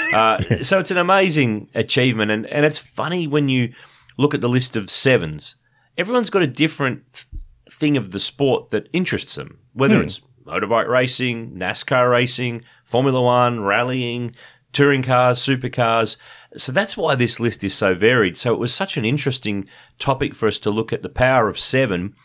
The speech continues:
Speaker 1: and <laughs> clearly by the reaction from the fans, it's a very powerful number because it invokes a lot of different things. So we've covered off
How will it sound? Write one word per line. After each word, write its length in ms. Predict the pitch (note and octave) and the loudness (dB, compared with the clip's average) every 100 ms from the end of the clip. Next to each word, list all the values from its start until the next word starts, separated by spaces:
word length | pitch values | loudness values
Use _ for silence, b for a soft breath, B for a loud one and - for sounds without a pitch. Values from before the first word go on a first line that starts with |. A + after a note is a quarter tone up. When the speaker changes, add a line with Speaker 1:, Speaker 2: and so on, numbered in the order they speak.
| b b b | b b b
Speaker 1:
and 320 | A#2+ C3 B2 - | 0 0 -2 -6
<laughs> 80 | |
clearly 300 | - C#3 A#3+ | -6 -4 -4
by 160 | F#3+ A2 A#2+ | -2 -4 0
the 120 | G#2 | 0
reaction 480 | F#2+ G2+ - G2 F2+ | 2 0 -2 -8 -6
from 180 | F#2+ F#2 | -6 -2
the 40 | |
fans, 380 | A2+ A2+ A2 - B B B B - - | 2 4 2 -2 B B B B -20 -12
it's 160 | B2 C3 | -2 0
a 60 | |
very 260 | C#3 F3+ F#3 | 2 2 0
powerful 540 | C3 A#2+ A2 B2 C#3+ | 0 -2 -2 -2 0
number 360 | C3 C3 G2 - - | 0 0 -2 -4 -6
because 320 | B2+ B2+ A#2+ | -2 -2 -2
it 160 | - | -6
invokes 560 | - A2+ G#2+ G#2+ G2 - | -6 -6 0 0 0 -4
a 40 | G#2 | -2
lot 180 | F#2 | 0
of 180 | G2 - b b _ | -2 -8 b b _
different 380 | G#2 - G2 - | -4 -4 -8 -4
things. 340 | D#3 D3+ G#2 B B B | -2 0 0 B B B
So 300 | - C3+ - - | 2 2 2 0
we've 180 | C3+ C3+ | -2 0
covered 300 | D#3+ E3 A#2+ | 0 0 0
off 300 | G#2+ - | 0 -4